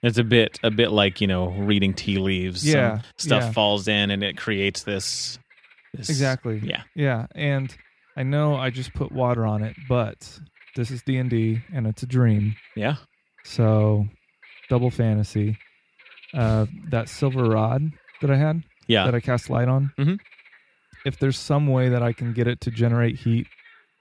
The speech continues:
Speaker 2: to
Speaker 1: That
Speaker 2: light.
Speaker 1: specifically won't generate
Speaker 2: That's kinda
Speaker 1: heat.
Speaker 2: what I was afraid of.
Speaker 1: Um,
Speaker 2: Is there some way that I can generate heat?
Speaker 1: do you have a spell that, that produces some sort of flame?
Speaker 2: I keep forgetting that I'm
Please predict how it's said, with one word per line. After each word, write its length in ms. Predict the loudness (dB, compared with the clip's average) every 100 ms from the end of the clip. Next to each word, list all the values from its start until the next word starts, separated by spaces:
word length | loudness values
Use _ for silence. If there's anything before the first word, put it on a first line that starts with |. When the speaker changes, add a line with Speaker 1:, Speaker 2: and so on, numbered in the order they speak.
| -6
Speaker 2:
to 540 | 4 6 8 6 4 0 _ _ _ -14 -4
Speaker 1:
That 320 | 4 6 4
Speaker 2:
light. 20 |
Speaker 1:
specifically 840 | 0 0 -2 0 -2 -2 -2 2 2
won't 400 | 2 0 -4 -2
generate 420 | 2 6 6 6
Speaker 2:
That's 100 | 6
kinda 160 | 4 6
Speaker 1:
heat. 80 | 6
Speaker 2:
what 100 | 6
I 100 | 4
was 140 | 2
afraid 340 | 0 2 4 4
of. 240 | 2 -2 0
Speaker 1:
Um, 560 | 4 4 2 0 -4 -2
Speaker 2:
Is 160 | 0
there 140 | 2 2
some 280 | 2 2 2
way 160 | 2
that 140 | 2 0
I 80 | -2
can 200 | -4 -4
generate 420 | -2 -2 -2 -4
heat? 320 | -6 -4 -4 -8 -20 -2
Speaker 1:
do 60 | 0
you 120 | 2
have 140 | 2
a 20 | 0
spell 500 | -4 0 2 0 -6 -2
that, 280 | -2 -2 -4
that 260 | -6 -6 -4
produces 380 | -6 -6 -6
some 140 | -4 -4
sort 140 | -4 -6
of 40 |
flame? 500 | -4 -4 -2 -2 -4 -8 -20 -20 -20 _ _ _ -20 -20 -20 -20 _ _ _ -20 -20 -20 _ -16
Speaker 2:
I 60 | -10
keep 180 | -8
forgetting 440 | -4 0 4 4 4
that 120 | 4
I'm 260 | 4 2